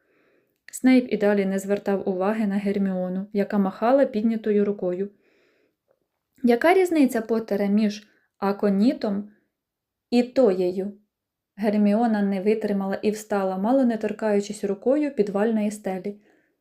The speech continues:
«Не знаю», тихенько відповів Гаррі. «Мені здається, що знає Герміона.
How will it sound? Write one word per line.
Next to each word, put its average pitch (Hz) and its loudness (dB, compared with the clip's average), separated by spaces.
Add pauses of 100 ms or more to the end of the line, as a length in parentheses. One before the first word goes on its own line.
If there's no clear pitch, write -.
(140)
«Не 240 4
знаю», 269 2
тихенько 208 -2
відповів 202 -2
Гаррі. 196 -6
«Мені 214 4
здається, 233 0
що 220 -4
знає 220 -2
Герміона. 254 0